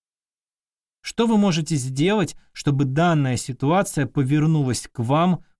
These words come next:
положительной стороной? Знаете, дорогие слушатели, я сам применяю эти приёмы в своей жизни. Будете ли вы применять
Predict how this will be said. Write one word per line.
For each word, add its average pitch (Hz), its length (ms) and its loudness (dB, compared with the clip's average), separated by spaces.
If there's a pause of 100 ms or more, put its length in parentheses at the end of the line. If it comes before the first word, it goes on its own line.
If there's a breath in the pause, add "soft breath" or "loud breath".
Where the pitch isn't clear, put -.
положительной 143 1000 0
стороной? 110 680 -2 (920)
Знаете, 143 600 -12
дорогие 151 520 -6
слушатели, 127 760 -16 (300)
я 180 200 -6
сам 175 400 -6
применяю 131 680 -10
эти 127 220 -20
приёмы 127 600 -10
в - 80 -20
своей 120 480 -16
жизни. 104 480 -20 (640)
Будете 160 580 0
ли 160 140 2
вы 143 400 0 (180)
применять 120 680 0